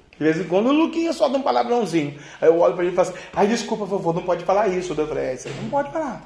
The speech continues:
Né? Mas é por quê? Porque os amigos do meu filho só falam palavrão. E quando eles saem envolvidos na sociedade do meu filho, não tem outra coisa, não tem adoração, não tem caráter, não tem moral, não tem dignidade, não tem nada, tem palavrão.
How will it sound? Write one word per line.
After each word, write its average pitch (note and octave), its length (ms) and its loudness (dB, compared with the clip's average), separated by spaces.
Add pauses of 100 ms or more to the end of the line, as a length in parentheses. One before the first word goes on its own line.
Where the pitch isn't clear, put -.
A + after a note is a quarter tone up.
(600)
Né? E3+ 180 -6 (380)
Mas E3 180 4
é G3 40 8
por A3+ 180 -2
quê? G3+ 320 2 (180)
Porque - 140 2
os F#3+ 120 8
amigos G#3 320 4
do G#3 60 -4
meu G#3+ 120 2
filho A3+ 160 -4
só A#3 140 -4
falam A#3 180 0
palavrão. A#3+ 460 2 (720)
E A3 80 -4
quando G#3 160 6
eles G3+ 140 4
saem F#3+ 200 2
envolvidos F#3 560 0
na F3+ 100 2
sociedade F3 460 0
do F3 80 -2
meu F#3 120 2
filho, G#3 520 -2 (680)
não B3+ 120 0
tem B3+ 100 2
outra C4 180 2
coisa, A#3 240 2
não G3 80 0
tem F#3+ 140 2
adoração, E3 540 4
não F3+ 160 -2
tem E3 160 -4
caráter, E3 500 2
não D#3+ 60 -6
tem D#3+ 120 -4
moral, E3 300 -2
não F#3+ 80 -8
tem D#3 140 -6
dignidade, E3 380 -8
não - 40 -14
tem F4 100 -10
nada, C4+ 260 -6
tem B3 360 -6
palavrão. C5 440 -4